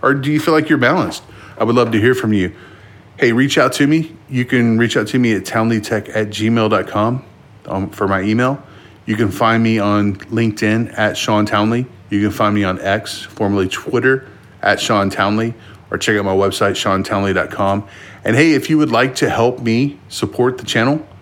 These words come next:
here, if you like this podcast, you like what you listen to, reach out to me. I'd love to hear from you. But also, there is an opportunity for you to help me pay for this. If you go to a link in, in the notes below,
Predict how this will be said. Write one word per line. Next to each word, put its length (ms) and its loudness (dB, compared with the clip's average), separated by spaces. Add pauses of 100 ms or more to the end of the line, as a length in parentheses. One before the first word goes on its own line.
(400)
here, 200 4
if 160 -6
you 80 2
like 160 2
this 120 -4
podcast, 600 2
you 60 -2
like 160 0
what 160 -4
you 60 -2
listen 520 -2
to, 280 0 (400)
reach 220 0
out 160 4
to 100 0
me. 140 4
I'd 160 2
love 140 2
to 60 2
hear 140 4
from 200 0
you. 100 4
But 140 2
also, 600 2 (380)
there 120 4
is 100 2
an 60 2
opportunity 540 2
for 200 0
you 420 2
to 400 2
help 240 0
me 320 0
pay 240 -2
for 180 -2
this. 300 -2 (720)
If 160 -4
you 80 -2
go 160 2
to 200 4
a 40 2
link 420 0 (180)
in, 200 -4
in 140 -2
the 80 0
notes 300 0
below, 480 0